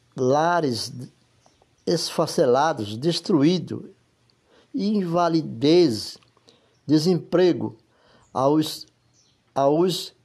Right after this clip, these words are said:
centenas e milhares, além de outros males causados pelo uso do álcool,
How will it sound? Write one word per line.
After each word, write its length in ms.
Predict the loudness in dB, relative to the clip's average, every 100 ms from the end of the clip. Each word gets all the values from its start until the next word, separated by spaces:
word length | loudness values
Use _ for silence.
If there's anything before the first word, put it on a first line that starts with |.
| _ _ _
centenas 720 | -14 -2 -2 2 2 4 4 4
e 40 |
milhares, 760 | 4 4 4 0 -4 -8 -14 _ _
além 400 | 2 4 4 2
de 320 | 2 0 -2 -4
outros 500 | 0 2 2 -2 -4
males 840 | -2 0 2 0 -2 -8 -16 -20 -20 _ _ _ _ _
causados 800 | -2 0 0 -2 -2 0 0 -4 -6 -16 _ -20 -20 _ _
pelo 340 | 0 2 2 0
uso 500 | -2 0 -2 -4 -8
do 280 | -8 -2 2
álcool, 500 | 2 0 -4 -14